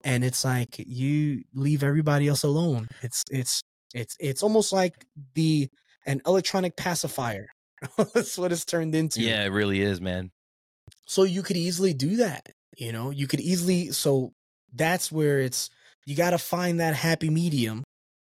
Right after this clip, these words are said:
Speaker 1: right? In letting God and letting go, giving our kids into God's hands and watching him and, and, and watch them grow in him.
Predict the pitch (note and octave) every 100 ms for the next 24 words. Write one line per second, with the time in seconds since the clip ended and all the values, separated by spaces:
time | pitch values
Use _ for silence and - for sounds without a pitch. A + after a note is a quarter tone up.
0 | _ A2 A2+ C#3 - _ _ _ _ _
1 | C#3 B2+ B2 A#2 A2+ G#2+ _ A#2+ B2 E3
2 | E3 A#2 G2 - _ _ - G#2+ G#2+ A2+
3 | D#3+ D3+ A#2 D3 _ _ _ _ _ _
4 | _ A#2 B2+ C3+ D3 D#3 D#3+ _ _ _
5 | _ B2 A2 - - E3+ A2 G#2+ G2 A2+
6 | A2+ C3 D#3 D#3 A#2 G#2+ D#2+ C3+ - _
7 | _ _ _ _ _ - A2 A2 A#2+ B2+
8 | C#3 B2 C3+ C3+ C3+ - B2+ A2 A#2 C3
9 | A2+ A2 A#2 A#2+ B2+ - C3+ A#2 A#2+ D#3
10 | B2+ A2 - E3 C#3 G#2 G2+